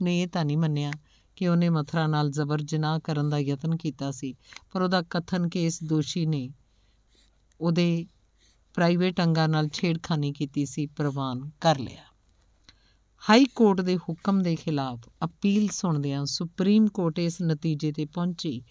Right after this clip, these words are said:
ਕਿ ਅਜਿਹੀ ਕੋਈ ਸ਼ਹਾਦਤ ਨਹੀਂ ਜਿਸ 'ਤੇ ਕਰਾਰ ਦਿੱਤਾ ਜਾ ਸਕੇ ਕਿ ਮਥੁਰਾ ਇਸ ਤਰ੍ਹਾਂ ਡਰਾਈ ਜਾਂ ਮਜਬੂਰ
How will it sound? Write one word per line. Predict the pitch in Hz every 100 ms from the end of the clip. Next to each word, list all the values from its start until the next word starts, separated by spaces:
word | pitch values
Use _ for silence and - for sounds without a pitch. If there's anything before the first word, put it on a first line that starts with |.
| - - _
ਕਿ | 190
ਅਜਿਹੀ | 170 170 175 170 -
ਕੋਈ | 208 202
ਸ਼ਹਾਦਤ | - 170 156 131 131 143
ਨਹੀਂ | 147 139 131 _ - _ 165
ਜਿਸ | 165 196 -
'ਤੇ | - 165 - -
ਕਰਾਰ | 180 165 160 156
ਦਿੱਤਾ | 151 143 156 151
ਜਾ | 151 139
ਸਕੇ | - 131 147 147
ਕਿ | 165
ਮਥੁਰਾ | 156 151 151 165 139 139 - _ _ -
ਇਸ | 208 202
ਤਰ੍ਹਾਂ | - 170 156
ਡਰਾਈ | 151 156 147 147 151
ਜਾਂ | 151
ਮਜਬੂਰ | 151 147 139 147